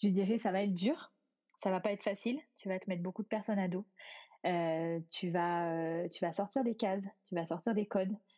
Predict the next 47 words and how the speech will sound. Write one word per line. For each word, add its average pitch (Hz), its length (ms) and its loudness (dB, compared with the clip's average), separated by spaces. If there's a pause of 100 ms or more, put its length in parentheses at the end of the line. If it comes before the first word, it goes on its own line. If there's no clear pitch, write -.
(200)
ça 190 60 2
va 170 80 2
être 170 100 0
mal 220 200 2
vu, 196 180 2 (460)
mais 180 100 4
vas-y. » 165 320 0 (1120)
C'est - 100 0
ce - 60 -6
que 226 100 4
je 180 60 2
dis 190 80 2
à 175 60 0
mes 170 140 0
enfants. 170 280 -2 (240)
N'aie 220 180 4
pas 233 220 2
peur, - 500 -2 (680)
n'ayez 214 360 4
pas 208 180 -2
peur - 420 -6 (240)
d'être 190 360 -2
dans 180 280 0
aucune 196 320 -4
case. 170 360 -8 (680)
N'ayez 190 240 2
pas 170 160 -4
peur. - 300 -10 (720)
Et 185 100 4
c'est 190 140 -2
ce - 80 -10
que 180 120 0
je 165 60 -2
lui 170 80 -2
dirais, 165 380 -4
je 170 60 -4
lui 175 100 0
dirais 170 320 -2
ça. - 100 -4 (220)
Sors 196 240 0
des 185 120 0
cases, 170 260 -4
sors, 185 200 0
sortir 190 340 -2
des 180 100 0
sentiers 185 320 -2
battus. 170 340 -4